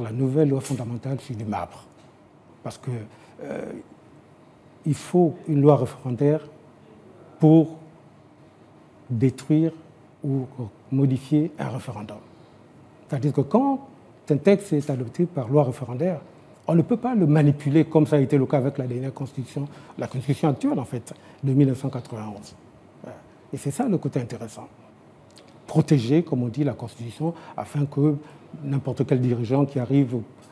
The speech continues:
un bon matin, euh, manipule la Constitution au gré de ses intérêts.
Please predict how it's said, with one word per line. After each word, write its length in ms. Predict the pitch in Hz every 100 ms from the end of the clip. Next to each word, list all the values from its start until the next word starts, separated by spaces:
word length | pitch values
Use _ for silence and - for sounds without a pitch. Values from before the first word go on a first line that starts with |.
| -
un 40 |
bon 100 | 123
matin, 400 | 127 120 - 156
euh, 720 | 151 123 - - - - - -
manipule 480 | 135 127 127 - 139
la 60 | 127
Constitution 540 | 123 - 117 - 160
au 60 | 131
gré 160 | -
de 80 | 127
ses 140 | 120
intérêts. 420 | 113 107 110 110